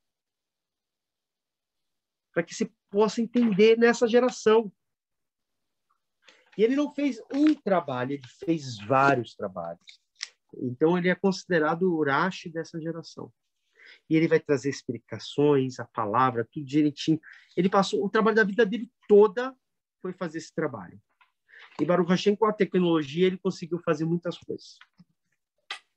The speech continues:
E, além disso, ele escreveu esse livro aqui, de Alahot, para que os judeus que não falam hebraico, e mesmo que estivessem em hebraico, se não tivesse,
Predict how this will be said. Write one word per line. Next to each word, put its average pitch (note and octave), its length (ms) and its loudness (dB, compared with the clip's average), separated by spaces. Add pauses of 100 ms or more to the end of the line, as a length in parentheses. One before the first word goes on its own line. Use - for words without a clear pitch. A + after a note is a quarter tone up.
(1120)
E, E3 120 6
além A#3+ 280 8
disso, G#3 360 4
ele A3+ 80 4
escreveu F#3 400 4
esse F#3+ 160 -6
livro G#3 260 2
aqui, G3 320 0 (1400)
de D3 120 -4
Alahot, C#3+ 420 -2 (1600)
para B2+ 100 -6
que - 140 -16
os D#3 100 -6
judeus C#3 600 -2 (320)
que - 120 -8
não D#3+ 200 4
falam C3+ 320 0
hebraico, A#2+ 480 -2 (1160)
e A#2+ 60 -6
mesmo F#3+ 280 0
que - 80 -20
estivessem D3 420 -2
em C#3 40 2
hebraico, B2+ 600 -4 (240)
se - 160 -12
não C#3+ 120 0
tivesse, C3+ 520 -4